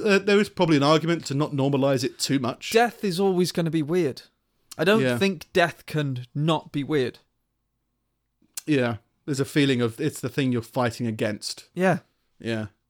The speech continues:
Speaker 2: Yeah.
Speaker 1: Yeah. So, yeah,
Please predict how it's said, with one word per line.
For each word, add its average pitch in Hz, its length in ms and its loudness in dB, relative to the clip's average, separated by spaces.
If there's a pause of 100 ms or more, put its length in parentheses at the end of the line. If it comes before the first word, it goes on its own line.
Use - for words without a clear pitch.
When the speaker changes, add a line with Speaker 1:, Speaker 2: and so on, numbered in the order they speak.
(120)
Speaker 2:
Yeah. 185 200 0 (1400)
Speaker 1:
Yeah. 160 360 4
So, 180 260 4
yeah, 170 380 4